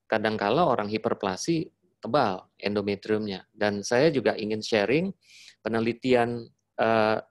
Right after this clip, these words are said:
endometrial thickness pada kasus P C O S yang jelas-jelas ini siklus anovulasi, unopposed estrogen,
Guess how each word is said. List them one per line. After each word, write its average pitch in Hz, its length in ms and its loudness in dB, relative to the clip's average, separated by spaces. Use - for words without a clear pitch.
endometrial 110 560 0
thickness 131 480 -2
pada 113 240 -2
kasus 123 400 -6
P 160 100 -4
C 147 220 -4
O 127 160 -2
S - 420 -6
yang 131 400 2
jelas-jelas 123 560 2
ini 139 320 -2
siklus - 400 -2
anovulasi, 113 640 -4
unopposed - 480 -4
estrogen, 120 640 -4